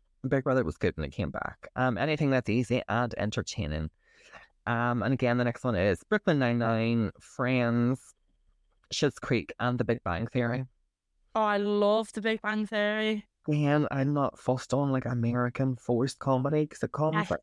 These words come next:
Speaker 1: I don't like that.
Speaker 2: I think you'd hate The Big Bang Theory so
Speaker 1: Ah,
Speaker 2: much.
Speaker 1: I have seen bits and pieces of it, but I, I, I just hate stuff like, you know, forced kind of comedy stuff. Like, I just hate it.
Speaker 2: Yeah.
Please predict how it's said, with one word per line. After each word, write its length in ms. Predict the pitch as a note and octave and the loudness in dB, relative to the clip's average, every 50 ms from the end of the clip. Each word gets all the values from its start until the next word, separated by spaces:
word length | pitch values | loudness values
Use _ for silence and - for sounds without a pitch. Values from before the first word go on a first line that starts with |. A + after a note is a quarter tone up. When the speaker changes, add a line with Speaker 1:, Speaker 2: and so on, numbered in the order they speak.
| _ - | _ -4
Speaker 1:
I 260 | C#3+ C#3+ C#3+ C#3+ D3 - | -2 -2 0 -2 -2 -2
don't 180 | D#3 D#3 D3+ | -4 -2 -2
like 260 | - C3 C3 C3+ - - _ | -2 -2 -2 -2 -6 -10 _
that. 220 | - D#3 D3+ - - _ _ _ _ _ _ _ _ _ - | -8 -8 -6 -8 -10 _ _ _ _ _ _ _ _ _ -6
Speaker 2:
I 100 | G3 G3+ | -6 -6
think 300 | F#3+ - - G3 F3+ - | -4 -2 -2 -4 -2 0
you'd 200 | F#3 F#3 F3 - - - _ _ _ | -2 -2 -2 -4 -10 -20 _ _ _
hate 380 | - F#3 F#3 F#3+ D#3+ - - - A#3 | -2 0 0 0 -2 -6 -12 -6 -2
The 80 | A3+ A#3+ | 0 2
Big 220 | A3+ C4+ D#4 A3+ - - | 4 4 2 2 0 -2
Bang 240 | - C4 A#3+ A3 B3 | -2 2 2 2 2
Theory 320 | A#3+ - G3 F#3 G3 A#3 C#4 | 2 2 0 2 2 4 4
so 220 | G#4+ G#4 E4+ D#4 - | 4 2 2 0 0
Speaker 1:
Ah, 40 | A#3+ | -2
Speaker 2:
much. 220 | B3 - - C4 - - | -4 -6 -8 -6 -4 -2
Speaker 1:
I 100 | - G#3+ | 0 2
have 360 | A3+ B3 B3+ C4 D4+ - - - | 2 2 2 2 0 -2 -2 0
seen 280 | - D#3 B2 B2 B2+ B2+ | 2 2 4 4 4 4
bits 240 | A#2+ - - - - | 2 0 0 0 -2
and 100 | F2 - | 0 0
pieces 340 | B2 F#2 D#2+ - A#2 A2 | 0 0 0 0 0 0
of 120 | C3 B2+ A#2 | 0 2 2
it, 180 | A2+ F2+ D#2 | 0 0 0
but 140 | - A#2+ - - | -2 -2 -2 -2
I, 120 | B2 C3 - - - | -4 -6 -6 -4 -4
I, 280 | B2 B2 B2+ B2+ - - | -2 -2 -2 -4 -4 -4
I 140 | - C3 C3 | -2 0 2
just 180 | C#3+ E3 E3 - | 2 0 0 -2
hate 280 | - - A#2 A#2+ A2 - _ | -2 -2 0 0 -2 -4 _
stuff 240 | - - C#3+ B2 - | -6 -4 -4 -4 -4
like, 280 | - C3+ C3+ C3 - _ _ _ _ _ _ _ _ _ _ _ _ _ _ _ _ _ | -4 -6 -6 -6 -8 _ _ _ _ _ _ _ _ _ _ _ _ _ _ _ _ _
you 60 | - C#3+ | 0 2
know, 100 | D#3 D#3+ | 2 0
forced 560 | - - _ - G#2 G2 G2 A#2+ - - - | 0 -2 _ 0 2 2 2 0 -2 -6 -6
kind 260 | - - A2 G#2+ G#2+ | -2 -2 0 0 0
of 60 | G#2 | -2
comedy 380 | - - F#2+ D2+ F2 A2 A2+ A#2 | -2 -4 -4 -2 -2 -2 -2 -4
stuff. 340 | - - - A#2 A#2+ - - | -4 -6 -6 -6 -6 -6 -6
Like, 120 | A#2 - - | -6 -4 -4
I 120 | B2 B2+ | -4 -4
just 180 | A#2+ - A#2 - | -2 -4 -6 -6
hate 240 | - - A2 A2+ A#2 | -4 -2 -2 0 0
it. 160 | C3 C3 - _ _ - - - - - - | -2 -4 -8 _ _ -20 -20 -20 -14 -8 -4
Speaker 2:
Yeah. 320 | G#3 G3+ F#3+ - - - | -2 -2 0 0 -2 -4